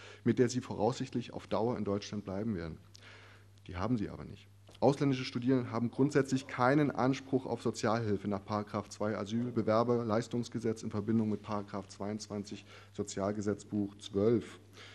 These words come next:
Studierende haben auch keinen Anspruch auf Grundsicherung für Arbeitssuchende, also keinen Anspruch auf Hartz vier. Arbeiten dürfen die syrischen Studierenden auch nicht, weil sie sich ja zum Zweck des Studiums in Deutschland aufhalten.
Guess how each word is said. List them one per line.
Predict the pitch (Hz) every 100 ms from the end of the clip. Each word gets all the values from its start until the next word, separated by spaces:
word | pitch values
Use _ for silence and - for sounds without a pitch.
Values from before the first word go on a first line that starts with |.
| - - -
Studierende | - 110 160 156 131 120
haben | 127 123
auch | 117
keinen | - - 127 151 -
Anspruch | 127 143 - 139 -
auf | 127 -
Grundsicherung | 135 151 139 127 110
für | 113 -
Arbeitssuchende, | 107 131 127 - 104 95 87
also | 82 101
keinen | - 123 131
Anspruch | 104 - 113 -
auf | 175 -
Hartz | 107 -
vier. | 113 104 95 - - - - - - -
Arbeiten | 131 151 143 147
dürfen | 139 135 135
die | 127
syrischen | 143 131 127 135
Studierenden | - 131 127 123 -
auch | 143 175 131
nicht, | 90 - -
weil | 113
sie | 113
sich | 123 - - - - - - - -
ja | 117 120 - - - -
zum | - 120
Zweck | - 127 -
des | 127
Studiums | - 160 165 127 95
in | 95
Deutschland | 92 - 87 90
aufhalten. | - 90 90 85 -